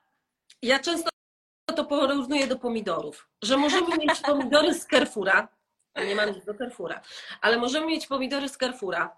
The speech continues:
Speaker 1: które kupimy w promce i one smakują trochę jak ziemniaki, e, mają kolor czerwony, ale w ogóle nie mają smaku pomidorów, a możemy kupić piękne pomidory malinowe, które będą pachniały pomidorami, które będą smakowały pomidorami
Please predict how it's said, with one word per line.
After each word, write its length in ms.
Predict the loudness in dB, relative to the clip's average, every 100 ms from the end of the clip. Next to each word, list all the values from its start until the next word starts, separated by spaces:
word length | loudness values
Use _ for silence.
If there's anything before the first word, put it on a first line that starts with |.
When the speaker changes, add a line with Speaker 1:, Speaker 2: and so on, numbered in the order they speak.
| _
Speaker 1:
które 240 | -4 -4
kupimy 340 | -4 -2 0 0
w 100 | -2
promce 560 | -2 -2 -4 -6 -6 -6
i 120 | -2
one 360 | 2 2 2 -2 -10
smakują 440 | -2 -2 0 -2 -2
trochę 200 | 0 -2
jak 140 | 0
ziemniaki, 640 | -2 0 -2 -6 -8 -8 -8 _ -20 0
e, 360 | 4 4 2 0
mają 540 | 2 2 0 0 -2 -6 -8
kolor 340 | -4 -2 -2
czerwony, 520 | -4 -6 -4 -4 -4 -2
ale 340 | -2 0 -2 -2 -8
w 80 | -6
ogóle 220 | -2 0
nie 60 | 0
mają 180 | -2 -4
smaku 340 | -4 -6 -6
pomidorów, 440 | -12 -10 -12 -12 -2
a 80 | 0
możemy 380 | 2 2 0
kupić 340 | -2 -10 -12 -14 -18 -20 -20 _ -2
piękne 640 | 2 2 2 0 2 2
pomidory 600 | 2 0 2 2 4 2
malinowe, 680 | 4 2 2 0 0 -2 -6
które 220 | -8 -8
będą 460 | -6 -4 -4 -6 -6
pachniały 720 | -6 -6 -6 -2 2 0 -2
pomidorami, 640 | -8 -12 -10 -4 -4 -4 -8
które 200 | -8 -6
będą 240 | -6 -8
smakowały 680 | -8 -2 -2 2 4 4 0
pomidorami 560 | -6 -10 -2 -2 -2